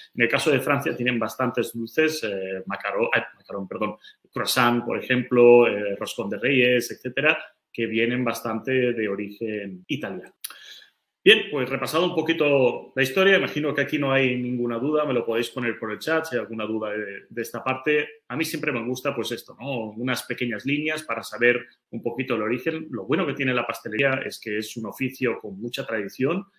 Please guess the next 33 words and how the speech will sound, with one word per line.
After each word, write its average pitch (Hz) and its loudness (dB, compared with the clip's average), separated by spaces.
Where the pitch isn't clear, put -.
y - -10
que 110 0
tenemos 131 -4
dulces, 123 -4
como 92 -14
es - -16
el 98 -6
caso 120 -6
del 113 -6
macarón 113 -2
o - -10
como - -18
comentamos 113 -6
antes, 110 -6
de, 101 -4
puede 110 -2
ser 120 0
un 110 -2
baba, 135 2
puede 101 -2
ser 113 -2
un 107 -2
roscón 107 -6
de 101 -6
reyes 131 2
o 107 -6
otras 151 -2
elaboraciones 127 -4
que - -8
tienen 147 -6
historia 127 -2
y 110 2
es - -4